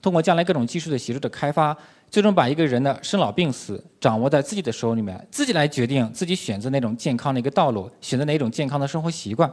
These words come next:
总结一下他的一个理念，也是我们华大基因在健康上面我们想要实现的一个目标，就是叫做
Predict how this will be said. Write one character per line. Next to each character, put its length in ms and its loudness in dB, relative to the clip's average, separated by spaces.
总 180 10
结 120 6
一 180 8
下 300 8
他 200 6
的 80 6
一 60 4
个 480 8
理 160 0
念， 240 4
也 60 0
是 100 0
我 40 2
们 80 4
华 140 2
大 140 2
基 180 -2
因 80 0
在 120 2
健 180 -2
康 100 -2
上 100 0
面 140 0
我 80 0
们 140 0
想 160 -2
要 80 0
实 160 -4
现 100 -6
的 60 -2
一 60 0
个 80 0
目 120 0
标， 360 6
就 100 -2
是 80 2
叫 100 4
做 140 2